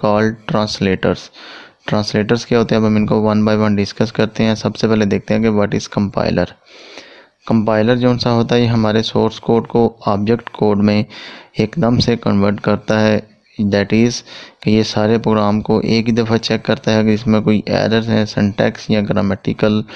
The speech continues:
और लॉजिकल एरर्स, तो ये उनको एकदम से पहले आपको एरर डिस्प्ले करेगा,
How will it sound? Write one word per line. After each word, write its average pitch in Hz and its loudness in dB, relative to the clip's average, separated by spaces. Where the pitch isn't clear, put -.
और 104 2
लॉजिकल 104 2
एरर्स, 101 0
तो 107 0
ये 113 4
उनको 113 0
एकदम 107 0
से 113 -2
पहले 104 0
आपको 104 0
एरर 110 2
डिस्प्ले 107 -2
करेगा, 117 0